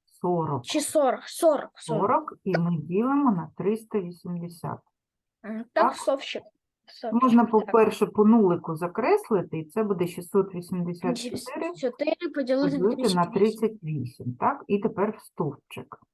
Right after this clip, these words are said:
Speaker 1: Так, беремо шістдесят вісім. По скільки
Speaker 2: По
Speaker 1: ми?
Speaker 2: одному, по одному.
Speaker 1: Мгм.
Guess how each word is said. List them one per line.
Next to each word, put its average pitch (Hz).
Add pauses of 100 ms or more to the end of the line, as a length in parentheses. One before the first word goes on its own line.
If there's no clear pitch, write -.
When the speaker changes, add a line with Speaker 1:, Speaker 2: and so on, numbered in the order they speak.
(1160)
Speaker 1:
Так, 139 (260)
беремо 320
шістдесят 196
вісім. 160
По 202
скільки -
Speaker 2:
По 175
Speaker 1:
ми? 339
Speaker 2:
одному, 302 (100)
по 294
одному. 277
Speaker 1:
Мгм. 185